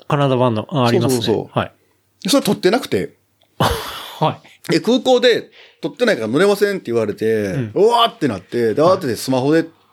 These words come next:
Speaker 2: 撮ってんけど、
Speaker 1: はい。
Speaker 2: 間に合わなくて、
Speaker 1: うん。
Speaker 2: で、飛行機乗れなかったっていう事件があって、
Speaker 1: ほう。
Speaker 2: で、そういうちょっと苦い思い出があ、あって、
Speaker 1: うん、うん、うん。
Speaker 2: で、なんかその、成田、バンクーバー、ポートランドかな？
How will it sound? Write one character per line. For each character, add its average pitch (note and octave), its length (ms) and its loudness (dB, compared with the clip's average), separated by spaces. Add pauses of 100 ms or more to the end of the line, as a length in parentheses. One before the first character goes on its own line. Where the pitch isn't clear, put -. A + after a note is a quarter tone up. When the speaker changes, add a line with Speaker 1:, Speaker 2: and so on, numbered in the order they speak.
(120)
Speaker 2:
撮 D#3+ 100 2
っ - 20 -10
て B3 180 2
ん G3 80 0
け A#2+ 80 0
ど、 B2+ 280 2
Speaker 1:
は G2 180 -4
い。 - 40 -14
Speaker 2:
間 F3 80 4
に G3 120 2
合 F#3+ 60 4
わ F#3 100 4
な F3+ 40 -8
く - 100 -14
て、 G#2 380 -6
Speaker 1:
う C3+ 40 -2
ん。 G#2 160 -6 (200)
Speaker 2:
で、 D3 60 -6
飛 - 80 -8
行 - 120 2
機 - 140 -14
乗 D3 120 2
れ F3+ 80 2
な F3 80 2
か C#3 60 -2
っ - 40 -4
た G#2+ 100 -8
っ - 40 -10
て - 120 -18
い - 40 -10
う - 20 -14
事 B2+ 140 -6
件 A#2 140 0
が F#2+ 80 -4
あ - 20 -4
っ F2 40 -6
て、 F#2 380 -8
Speaker 1:
ほ A#2 260 -2
う。 - 520 -20
Speaker 2:
で、 D#3+ 60 -2
そ G#3+ 200 4
う G#3 40 4
い G#3 80 4
う G3 40 0
ち F#3+ 80 -2
ょ D3 40 2
っ - 20 2
と - 40 2
苦 G3+ 180 2
い C3+ 40 0
思 A#2 220 -2
い C3 40 2
出 C3 100 2
が G#2+ 100 0
あ、 G2 60 -6 (160)
あ A2 80 -4
っ - 80 -16 (280)
て、 C3 320 2
Speaker 1:
う C#3 60 -2
ん、 A2 200 -4
う B2+ 60 -4
ん、 G#2 160 -8
う D#3+ 40 -6
ん。 - 20 0
Speaker 2:
で、 E3 100 4
な C#3 100 4
ん - 40 -2
か A#2 120 -2
そ A2 120 -8
の、 G2+ 300 -4 (440)
成 A3 360 0
田、 A3 340 2
バ F3+ 180 2
ン G3+ 80 -4
ク G3 220 -2
ー F#3 40 2
バ F3 420 4
ー、 F3 80 -12 (520)
ポ F3 140 4
ー - 40 0
ト A#2+ 100 -2
ラ F#2+ 80 -4
ン F2 60 -10
ド F2+ 80 -12
か G#2 100 -8
な？ G3+ 160 -4